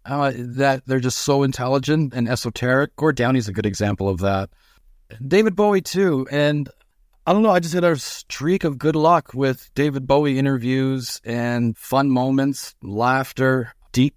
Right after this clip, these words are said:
moments. And, uh, just over the years, he enjoyed,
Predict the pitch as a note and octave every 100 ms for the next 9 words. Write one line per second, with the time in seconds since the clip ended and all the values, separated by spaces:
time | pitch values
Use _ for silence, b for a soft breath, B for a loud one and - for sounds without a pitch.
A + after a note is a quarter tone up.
0 | - C3 C3+ C#3 C#3 - - - _ _
1 | _ - A#2 B2 B2 B2 B2 B2 B2 A#2
2 | B2 B2+ B2+ B2+ A#2 C3 C3 A#2+ C#3 C3+
3 | C3+ C3+ D3+ C3+ B2+ - - A#2 B2 B2+
4 | B2+ B2 - _ - C3 B2+ C#3 D3 C3